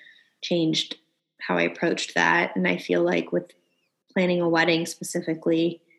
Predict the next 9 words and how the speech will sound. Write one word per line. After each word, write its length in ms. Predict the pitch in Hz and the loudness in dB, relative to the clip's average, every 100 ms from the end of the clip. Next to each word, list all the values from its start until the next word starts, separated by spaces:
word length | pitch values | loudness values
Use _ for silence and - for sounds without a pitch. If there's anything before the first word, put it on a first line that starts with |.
| _ _ _ - | _ _ _ -2
in 120 | 180 | 0
this 120 | 156 | 0
day 180 | - 165 | 0 2
and 60 | 165 | 2
age, 600 | 165 165 160 - - - _ _ _ _ _ _ _ _ _ _ - | 2 0 0 -2 -4 -8 _ _ _ _ _ _ _ _ _ _ -4
there's 180 | 185 - | -2 0
so 260 | 175 160 - | 0 0 -2
much 240 | - - | -4 -4
pressure 540 | - - - - - | -6 -4 -2 0 -2